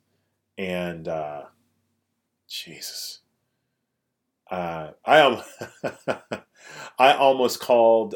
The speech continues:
uh, I almost called our governor Mike Huckabee just because, uh, Governor Parsons just, I don't know, man.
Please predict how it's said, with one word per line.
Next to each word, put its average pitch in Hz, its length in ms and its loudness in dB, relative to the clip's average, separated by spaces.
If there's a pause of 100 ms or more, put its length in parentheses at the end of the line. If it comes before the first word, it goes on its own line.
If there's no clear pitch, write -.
uh, 101 580 2
I 107 120 0
almost 113 300 -4
called 104 340 0
our 95 180 -2
governor 98 320 -2
Mike 92 340 -6
Huckabee 90 640 -6 (540)
just - 240 -6
because, 101 800 0 (720)
uh, 90 440 -2 (420)
Governor 101 280 -4
Parsons 104 640 -2
just, - 400 -8 (960)
I 135 120 -4
don't 170 180 -2
know, 113 320 0
man. 87 460 -10